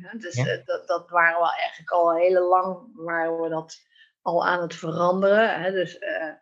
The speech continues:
Speaker 1: ja, wij ze moeten in Jip en Janneke taal, eh, uitleggen en de,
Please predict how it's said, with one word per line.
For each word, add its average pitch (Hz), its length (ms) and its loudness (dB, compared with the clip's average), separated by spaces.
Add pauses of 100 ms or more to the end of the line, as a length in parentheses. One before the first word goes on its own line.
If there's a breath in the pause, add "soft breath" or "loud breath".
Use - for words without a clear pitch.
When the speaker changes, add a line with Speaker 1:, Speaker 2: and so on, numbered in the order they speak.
(320 soft breath)
Speaker 1:
ja, 165 240 0
wij 196 220 6
ze 196 180 0
moeten 190 380 0
in 170 360 -2
Jip 180 180 0
en 170 100 0
Janneke 185 500 -2
taal, 165 540 2
eh, 160 360 0
uitleggen 180 640 2
en 160 140 -6
de, 160 240 -10